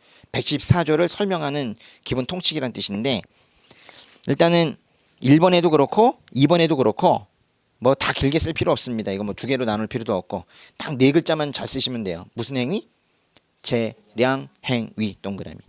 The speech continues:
그러니까 뭐냐면 지금 이 문제가 왜 주어졌는지를 알아야 돼요. 이번에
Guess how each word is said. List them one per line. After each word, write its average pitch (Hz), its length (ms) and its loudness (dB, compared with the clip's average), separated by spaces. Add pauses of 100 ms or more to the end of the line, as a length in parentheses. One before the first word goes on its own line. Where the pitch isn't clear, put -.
(440)
그러니까 170 140 -4
뭐냐면 143 640 -2 (1160)
지금 160 160 -2
이 135 140 2
문제가 160 800 2
왜 127 260 4
주어졌는지를 135 580 -2
알아야 95 240 -6
돼요. 110 320 -8 (2500)
이번에 156 720 0